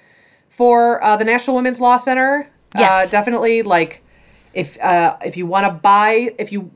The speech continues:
Speaker 1: have been thinking about buying some merch from us, uh, you know, a T-shirt or a sticker or a notebook, all the proceeds, all our proceeds,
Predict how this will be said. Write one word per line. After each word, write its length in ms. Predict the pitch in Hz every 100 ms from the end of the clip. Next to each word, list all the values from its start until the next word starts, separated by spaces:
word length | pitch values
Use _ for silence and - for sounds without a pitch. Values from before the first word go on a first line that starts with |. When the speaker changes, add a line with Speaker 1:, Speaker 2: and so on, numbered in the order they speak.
| -
Speaker 1:
have 120 | 196
been 160 | 185 175
thinking 300 | 262 254 247
about 160 | 247
buying 220 | 226 240 240
some 160 | 220
merch 340 | 196 226 277 -
from 200 | 311 320
us, 380 | 339 339 - -
uh, 280 | 185 175 165
you 80 | 160
know, 100 | 156
a 60 | 135
T-shirt 580 | - 339 330 - 330 285
or 80 |
a 40 | 156
sticker 380 | - 330 320 302 294 220
or 40 |
a 40 |
notebook, 520 | 175 247 254 269 269 _ _ _ _ _ _
all 140 | 247 277
the 60 |
proceeds, 520 | 269 285 277 277 262 -
all 160 | 220
our 160 | 247 254
proceeds, 640 | 254 247 247 247 240 -